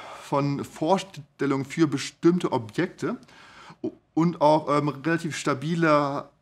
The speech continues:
Einheiten, die Personen wirklich entwickeln auf Grundlage ihrer Vorerfahrungen. Also, ähm, wenn sie, ähm, sich wirklich, ähm, anschauen, ähm, Wissen ist sehr, Wissen ist sehr komplex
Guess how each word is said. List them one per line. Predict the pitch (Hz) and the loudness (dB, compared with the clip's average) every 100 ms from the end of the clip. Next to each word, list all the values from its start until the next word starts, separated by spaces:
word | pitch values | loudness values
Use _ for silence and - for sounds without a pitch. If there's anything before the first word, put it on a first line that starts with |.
| _ _ _ _ _ _ _ _ _ | _ _ _ _ _ _ _ _ _
Einheiten, | 123 143 185 131 123 143 139 | 0 2 2 0 0 0 -2
die | 131 151 | -4 -4
Personen | 151 131 151 156 135 | -4 0 0 2 0
wirklich | 147 160 143 - _ _ | -2 -2 -2 -10 _ _
entwickeln | 135 139 165 170 165 | -6 -2 0 2 2
auf | 131 - | 0 0
Grundlage | 165 170 156 143 | 0 2 0 -2
ihrer | 131 135 131 | -2 2 2
Vorerfahrungen. | 123 - 156 147 139 - - _ _ - _ - 127 123 127 131 123 101 101 107 117 - - - | 0 -2 2 2 2 -6 -20 _ _ -20 _ -2 -2 -2 2 4 4 0 -2 -4 -6 -12 -16 -6
Also, | 131 131 | -4 -2
ähm, | 127 135 139 135 123 127 | -2 -2 -2 -4 -6 -8
wenn | 147 160 | -2 0
sie, | 160 160 | 0 2
ähm, | 127 139 135 135 - _ _ _ _ - | 4 2 2 -4 -8 _ _ _ _ -14
sich | - 147 131 | -8 -6 -2
wirklich, | 156 160 160 139 | 0 0 0 2
ähm, | 143 147 139 - _ _ - | 2 0 -4 -12 _ _ -2
anschauen, | 143 202 190 175 175 143 | 0 2 2 2 2 2
ähm, | 147 156 127 - _ - - - - 110 - - | 2 2 -2 -8 _ -20 -20 -20 -20 -18 -20 -2
Wissen | 160 175 160 | 0 2 -2
ist | - | 2
sehr, | 143 165 156 | 4 4 2
Wissen | 165 160 | -2 -4
ist | 123 | 0
sehr | 147 151 | 2 0
komplex | - - 127 - - 208 - - | -2 -6 -6 -8 -4 -4 -4 -16